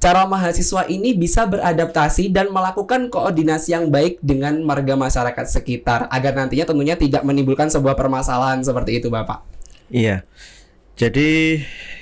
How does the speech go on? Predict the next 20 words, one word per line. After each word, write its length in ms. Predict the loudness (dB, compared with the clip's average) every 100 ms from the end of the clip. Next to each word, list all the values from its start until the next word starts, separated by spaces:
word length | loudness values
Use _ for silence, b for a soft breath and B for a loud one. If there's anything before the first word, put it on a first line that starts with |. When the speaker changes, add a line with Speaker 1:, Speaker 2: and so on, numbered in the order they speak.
| B -14
Speaker 2:
kita 400 | -4 -2 2 0
ketahui, 960 | 0 -2 0 0 0 0 -2 -4 -6 -8 b b b b b b b -14 -4
eh, 520 | 0 0 0 0 0
lokus 480 | 0 0 0 -2 -2
dari 360 | 0 0 0 0
K 160 | -2 0
K 160 | 0 0
M 520 | 0 0 -2 -2 -4 -2
uin 240 | -2 0
Malang 480 | 0 0 0 0 -2
pada 720 | -2 -2 -2 0 0 0 -2 -6 _ _
tahun 320 | -2 0 0 0
ini, 680 | -2 -2 -2 -2 0 -2 -4 -10 b b b -20 -20 -20 -20 -4
eh, 640 | -2 0 0 0 -2 -2 -4 -4
insya 280 | -4 0 0
Allah 160 | 0
di 160 | 0 -2
tujuh 320 | -2 -2 -2
kecamatan. 800 | -2 0 0 0 -2 -2 -2 -6
Speaker 1:
Benar. 320 | -6 -4 -2